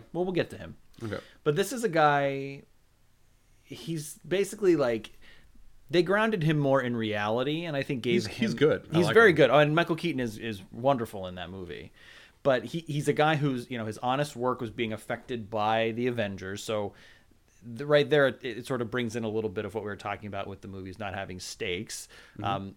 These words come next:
Speaker 1: it's almost as if the Avengers, in a strange way, sort of created
Speaker 2: Created him.
Speaker 1: this guy,
Speaker 2: Yeah.
Speaker 1: um, which gives it a real
Speaker 2: There's a really
Speaker 1: life.
Speaker 2: good tie-in at the end of Avengers, uh,
Speaker 1: Mm-hmm.
Speaker 2: in the, uh, the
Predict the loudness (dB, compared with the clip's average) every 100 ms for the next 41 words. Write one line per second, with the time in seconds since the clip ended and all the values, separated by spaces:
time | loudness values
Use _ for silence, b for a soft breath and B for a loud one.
0 | -10 -4 -2 0 -2 -4 -4 -4 -6 _
1 | -12 -4 -2 -2 -2 -2 -4 -4 -8 -12
2 | -12 -12 -14 -8 -6 -6 -6 -6 -6 -10
3 | -12 -14 -10 -8 -6 2 4 4 0 -2
4 | -2 -2 -2 4 4 4 0 -4 -2 -2
5 | B 0 4 4 2 -4 -4 -4 -4 -8
6 | -4 -4 -2 -6 -6 -4 0 2 4 4
7 | 6 4 2 0 0 2 2 0 -2 -4
8 | -6 -4 -4 -6 -8 -10 -12 -8 -8 -8
9 | -10 -10 -8 -2 0 0 -2 -4 -4 -4
10 | -4 -4 -6